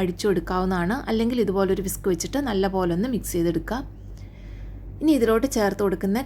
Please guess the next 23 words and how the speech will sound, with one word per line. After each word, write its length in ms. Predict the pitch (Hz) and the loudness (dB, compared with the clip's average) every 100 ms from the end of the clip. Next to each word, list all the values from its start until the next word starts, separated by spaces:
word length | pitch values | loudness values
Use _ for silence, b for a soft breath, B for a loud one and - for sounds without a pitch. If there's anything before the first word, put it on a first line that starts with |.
| 233 | 2
കാൽ 180 | 220 247 - | 2 2 0
കപ്പ് 220 | 185 269 247 | -4 -4 -2
പഞ്ചസാര 460 | 185 175 175 180 180 | -2 -2 -2 0 2
കൂടി 140 | 190 196 | 0 0
ചേർത്ത് 240 | 185 175 190 | -2 0 0
കൊടുക്കുന്നുണ്ട്. 520 | 175 165 185 170 165 294 - - - - - - - - - - - - B B B B 254 | 0 0 0 0 0 0 -2 -12 -18 -18 -16 -14 -14 -14 -16 -16 -16 -16 B B B B 4
അര 120 | 285 277 | 4 4
ടേബിൾ 220 | 214 185 196 | 2 2 -2
സ്പൂൺ 200 | 220 247 | -4 0
വാനില 340 | 214 190 190 190 | 2 2 2 2
എസൻസ് 280 | 185 185 180 | 2 -2 0
കൂടി 160 | 190 196 190 | 0 0 -2
ചേർത്ത് 220 | 175 - | -4 -2
കൊടുക്കാം. 320 | 175 165 226 311 - B B B | -4 -2 -4 -6 -10 B B B
വാനില 280 | 226 240 254 240 | 0 4 4 2
എസൻസ് 280 | 247 240 247 | 0 0 0
കയ്യിലില്ല 320 | 214 196 190 190 | 4 4 4 2
എന്നുണ്ടെങ്കിൽ 380 | 190 185 190 269 277 | 2 0 0 0 2
ഏലക്കപ്പൊടി 440 | 185 185 180 180 175 | 0 0 -2 -2 -2
ചേർത്ത് 220 | 180 175 185 | -2 0 -2
കൊടുത്താൽ 260 | 175 180 180 | 0 0 0
മതിയാകും. 400 | 170 175 196 302 - B B B B | 0 0 -2 -4 -8 B B B B
ഇനി 120 | 269 | 0